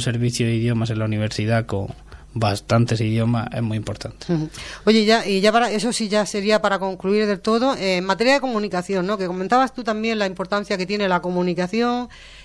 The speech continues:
Speaker 2: el, el que el estudiante conozca qué hechos le afectan en esa vida universitaria, por ejemplo, en la, en el aspecto de la normativa. No sé si mejorarías algún aspecto de la comunicación, porque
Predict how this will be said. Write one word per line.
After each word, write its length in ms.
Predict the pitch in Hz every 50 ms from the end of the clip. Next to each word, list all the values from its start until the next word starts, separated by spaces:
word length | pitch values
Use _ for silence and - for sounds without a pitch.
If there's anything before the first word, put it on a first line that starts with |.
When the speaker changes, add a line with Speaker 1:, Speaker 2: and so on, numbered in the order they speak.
| -
Speaker 2:
el, 240 | - - 190 185 180 -
el 180 | - 202 185 175
que 100 | 180 -
el 60 | 185 185
estudiante 560 | 180 185 - 196 196 208 208 208 - 208 185
conozca 800 | 190 190 196 202 208 214 208 - - 208 208 208 202 202 202 190 185
qué 720 | - 190 185 180 185 180 180 180 180 175 - - - 185
hechos 460 | 202 - - - - 202 196 202 - - - - - - -
le 120 | - 170 175
afectan 500 | 156 - - 208 214 214 - - 151 156
en 120 | 160 170
esa 180 | 190 185 - 180
vida 220 | 180 185 175 180
universitaria, 800 | 175 175 175 170 175 175 175 175 190 170 196 196 196 190 196 190
por 100 | 185 160
ejemplo, 260 | 151 - 175 165 175
en 60 | 170
la, 160 | 170 160 151 139
en 60 | 156
el 60 | 160
aspecto 360 | 156 156 - - 185 - 190
de 100 | 185 180 175
la 100 | 170 170
normativa. 800 | 175 170 170 170 175 170 165 147 190 208 208 190 214 233 233 - - - - - - -
No 100 | - 226
sé 120 | 220 277 285
si 80 | 302
mejorarías 720 | 285 254 214 - 214 202 180 190 220 269 240 175 143 - -
algún 260 | 160 180 202 202 202
aspecto 360 | 190 170 - 208 185 - 190
de 100 | 185 185
la 120 | 175 175 170
comunicación, 540 | 165 175 180 180 180 170 175 180 202 214
porque 160 | 202 190 165